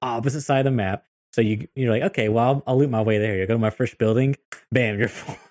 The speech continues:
You got ten metal alloy sheets in there. <laughs> You're already full, baby. You know what I mean? So it's like, yeah, I can kinda see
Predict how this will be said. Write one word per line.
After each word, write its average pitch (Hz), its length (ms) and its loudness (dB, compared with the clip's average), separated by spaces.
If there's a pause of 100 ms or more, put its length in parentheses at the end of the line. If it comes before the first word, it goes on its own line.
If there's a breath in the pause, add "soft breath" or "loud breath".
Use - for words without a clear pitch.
You 160 80 4
got 139 240 2
ten 151 320 2
metal 139 240 2
alloy 139 420 2
sheets - 380 -6
in 143 140 -4
there. - 440 -6
<laughs> 311 180 -6
You're 170 160 6
already 160 240 4
full, 180 280 2
baby. 135 340 0
You 160 140 0
know 147 100 0
what 147 100 2
I 143 40 2
mean? 156 180 2
So 127 240 0
it's 117 140 -2
like, 117 200 2
yeah, 117 220 0
I 107 60 -2
can 120 180 -4
kinda 160 260 0
see 110 440 -4